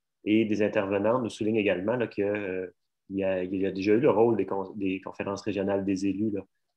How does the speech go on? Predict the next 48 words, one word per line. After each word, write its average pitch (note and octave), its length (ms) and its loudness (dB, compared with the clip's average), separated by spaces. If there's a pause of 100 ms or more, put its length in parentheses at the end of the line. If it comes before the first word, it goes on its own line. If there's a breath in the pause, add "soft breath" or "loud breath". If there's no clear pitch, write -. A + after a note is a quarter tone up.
Euh, E2+ 220 -6
donc, F#2 220 -6
il G#2+ 40 4
y - 20 4
a G2+ 40 0
déjà A2 260 4
eu B2 140 6
ce A2+ 120 -2
palier G#2 320 0
supérieur-là. G2 580 0
Mais A#2+ 180 6
donc, A2+ 420 2
moi, C3+ 140 2
je E3+ 60 0
le D#3 80 0
précise D#3 260 -4
parce F#3+ 120 -4
qu'on F3+ 100 2
en F3 100 4
a E3+ 60 2
parlé E3+ 180 2
dans D#3+ 100 4
d'autres C3 280 0
rencontres, A2 340 -2
que A2+ 60 -2
particulièrement C#3 800 2
au D3 60 2
niveau B2 240 2
environnemental, A2+ 840 0
on, G2+ 220 -2
on G#2 120 -4
a G2 60 -2
parlé G#2 220 0
beaucoup G2+ 240 -4
avec G#2+ 160 2
les G2+ 200 0
organismes G2+ 360 -2
qui G2 260 -6 (300 soft breath)
gèrent G2+ 160 0
les G2 80 2
bassins F#2+ 300 -2
versants, F#2+ 340 -4
que F#2+ 280 -2 (240 soft breath)
cette - 200 -6
échelle-là G#2 400 0
peut G#2 200 2
être F#2+ 160 0 (100)
utile. - 380 -6